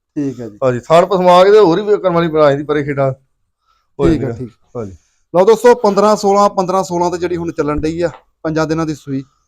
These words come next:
Speaker 1: ਥਣ ਥੁਣ ਪੂਰਾ ਹੱਥੀ ਚਵਾਈ ਆ, ਅਹ, ਚਵਾਈ ਵਾਲਾ, ਠੀਕ ਆ ਜੀ। ਜਿਹੜੀ ਮੇਨ ਗੱਲ ਕਰਨ ਵਾਲੀ ਆ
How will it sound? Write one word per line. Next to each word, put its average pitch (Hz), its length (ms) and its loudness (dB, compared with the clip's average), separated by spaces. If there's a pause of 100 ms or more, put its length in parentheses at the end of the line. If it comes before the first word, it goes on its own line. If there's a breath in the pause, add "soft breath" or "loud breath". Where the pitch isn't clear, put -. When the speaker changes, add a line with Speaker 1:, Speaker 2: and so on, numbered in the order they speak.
(380)
Speaker 1:
ਥਣ 151 140 -4
ਥੁਣ 165 140 -4
ਪੂਰਾ 156 220 0
ਹੱਥੀ 151 200 -8
ਚਵਾਈ 143 380 -4
ਆ, 156 180 0
ਅਹ, 139 300 -6
ਚਵਾਈ 139 300 -6
ਵਾਲਾ, 156 140 -2
ਠੀਕ 147 140 -8
ਆ 170 60 -2
ਜੀ। 160 60 -8
ਜਿਹੜੀ 160 200 -6
ਮੇਨ 147 360 -6
ਗੱਲ 147 220 -4
ਕਰਨ 139 220 -8
ਵਾਲੀ 147 300 -6
ਆ 156 60 -6